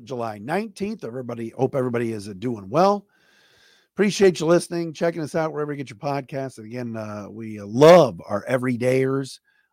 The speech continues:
Uh, we love what Vinny Iyer is doing on Locked On Fantasy. That show is gonna be blowing up.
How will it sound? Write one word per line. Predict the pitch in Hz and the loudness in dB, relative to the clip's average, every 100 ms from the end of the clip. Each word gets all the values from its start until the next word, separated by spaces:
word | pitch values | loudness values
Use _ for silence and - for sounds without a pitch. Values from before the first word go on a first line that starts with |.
| _ | _
Uh, | 101 104 95 | -12 -12 -12
we | 104 | -6
love | 127 139 | 0 0
what | 131 | 0
Vinny | 123 131 127 - | -6 -8 -6 -2
Iyer | 151 160 156 | 2 2 2
is | 139 | 0
doing | 156 156 156 156 | 0 0 0 -4
on | 117 110 | -6 -6
Locked | 101 - | -10 -12
On | 107 - | -18 -8
Fantasy. | - 170 170 156 - 160 147 | 0 2 2 -2 -4 -4 -2
That | 131 - | -4 -6
show | 139 123 | -6 -6
is | 104 | -8
gonna | 110 | -14
be | 101 | -16
blowing | 90 127 135 113 | -6 0 0 0
up. | 147 165 | 0 0